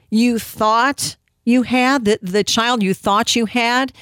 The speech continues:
parents who don't want their kids to go through this are affirming the child they do have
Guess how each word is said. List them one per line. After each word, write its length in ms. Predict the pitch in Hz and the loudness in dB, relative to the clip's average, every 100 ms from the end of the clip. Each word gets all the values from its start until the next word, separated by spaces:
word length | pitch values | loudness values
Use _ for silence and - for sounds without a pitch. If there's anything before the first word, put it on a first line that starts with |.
| - - | -18 -4
parents 440 | 254 294 294 - | 0 2 0 0
who 80 | 208 | 0
don't 260 | 208 214 | 0 -2
want 180 | 214 214 | -2 0
their 100 | 214 | -2
kids 300 | 175 233 196 | -2 -4 -2
to 60 | 202 | -2
go 180 | 180 185 | 0 -2
through 260 | - 233 | -2 -4
this 240 | 214 180 - | 0 0 2
are 100 | 180 | 0
affirming 420 | - 226 220 196 | 0 -2 0 0
the 80 | 175 | -2
child 340 | - 214 202 | -2 -2 0
they 140 | 170 156 | 0 -2
do 360 | 135 240 262 | 0 0 2
have 540 | 247 170 151 - - | 0 0 -2 -4 -10